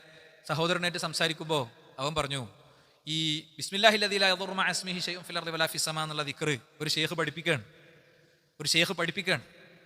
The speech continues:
എന്താ? ഈ ദിക്ർ ചൊല്ലിയാൽ രാവിലെ മുതൽ വൈകുന്നേരം വരെയും, വൈകുന്നേരം മുതൽ രാവിലെ വരെയും സംരക്ഷണം കിട്ടും എന്ന കാര്യം ഒരു ഷെയ്ഖ് ഇങ്ങനെ പഠിപ്പിക്കുകയാണ്. പഠിപ്പിക്കുമ്പോ,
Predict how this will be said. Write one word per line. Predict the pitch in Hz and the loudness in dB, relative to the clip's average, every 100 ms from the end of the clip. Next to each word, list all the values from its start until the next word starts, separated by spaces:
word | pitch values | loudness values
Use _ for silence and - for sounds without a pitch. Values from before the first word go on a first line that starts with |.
| _ _ - | _ _ -14
എന്താ? | 147 135 117 _ _ _ _ _ - | -4 -4 -4 _ _ _ _ _ -6
ഈ | 170 | -2
ദിക്ർ | 156 185 180 | -2 -2 0
ചൊല്ലിയാൽ | 180 185 196 202 | 4 8 6 6
രാവിലെ | 160 170 185 185 | 4 6 6 2
മുതൽ | 180 202 233 160 | 0 0 -2 -2
വൈകുന്നേരം | 170 190 190 185 185 | -2 2 2 4 4
വരെയും, | 180 175 | 2 4
വൈകുന്നേരം | 165 185 185 185 180 | 2 2 4 2 2
മുതൽ | 180 170 | -2 6
രാവിലെ | 170 185 | 6 6
വരെയും | 180 180 175 | 2 0 -2
സംരക്ഷണം | 175 202 208 220 | -2 0 2 2
കിട്ടും | 202 190 147 - - - - 160 | 0 -2 -6 -10 -20 -20 -10 -4
എന്ന | 170 180 170 - - - 170 | 4 6 6 0 -20 -4 2
കാര്യം | 180 185 | 4 4
ഒരു | 175 | 2
ഷെയ്ഖ് | 170 170 185 | 0 0 -2
ഇങ്ങനെ | 175 | -4
പഠിപ്പിക്കുകയാണ്. | 156 147 160 156 135 - - - - - _ _ - | -4 -4 -6 -4 -4 -6 -20 -20 -20 -20 _ _ -8
പഠിപ്പിക്കുമ്പോ, | 147 151 165 170 151 110 | -6 -6 -8 -2 -2 -2